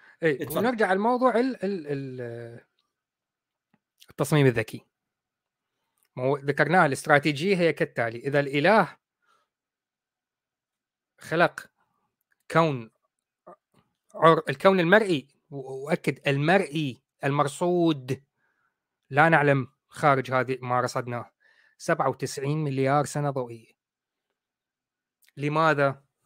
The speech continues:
Speaker 1: خلق هذا الكون اللي هندسة، هندسة عظيمة جدًا؟ ما الهدف منه؟ إذا ادعيت بكل سذاجة إنه الهدف،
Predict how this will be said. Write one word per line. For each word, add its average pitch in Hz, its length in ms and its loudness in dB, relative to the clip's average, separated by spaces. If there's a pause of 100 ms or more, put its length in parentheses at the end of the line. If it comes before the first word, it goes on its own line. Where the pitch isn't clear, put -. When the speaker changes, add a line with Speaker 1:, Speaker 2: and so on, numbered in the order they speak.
(260)
Speaker 1:
خلق 143 400 -2
هذا 143 140 2
الكون 135 480 -2 (180)
اللي 139 200 -2
هندسة، 147 420 -2
هندسة 151 360 0
عظيمة 143 320 0
جدًا؟ 127 500 -4 (720)
ما 147 100 -2
الهدف 143 420 -2
منه؟ 127 340 -6 (1040)
إذا 170 180 6
ادعيت 156 640 2
بكل 147 380 -2
سذاجة 156 680 2 (760)
إنه 139 160 0
الهدف، 143 500 0